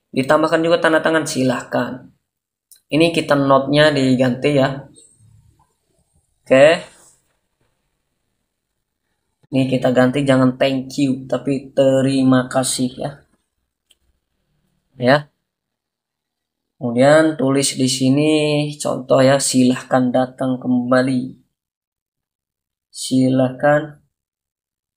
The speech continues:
datang kembali. Nah ya, seperti ini teman-teman. Kalau sudah diatur, ini kita centang.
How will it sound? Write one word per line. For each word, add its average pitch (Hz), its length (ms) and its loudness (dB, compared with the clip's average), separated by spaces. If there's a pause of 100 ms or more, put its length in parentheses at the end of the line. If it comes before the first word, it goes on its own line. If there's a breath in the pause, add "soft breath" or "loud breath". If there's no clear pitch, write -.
(1300)
datang 127 600 -2
kembali. 127 540 0 (960)
Nah 117 240 -4
ya, 127 160 2
seperti 127 640 -2
ini 135 80 0
teman-teman. 127 480 -4 (480 loud breath)
Kalau 147 240 4
sudah 147 320 2
diatur, 147 800 -2
ini 170 400 -4
kita - 400 -6
centang. 135 560 -2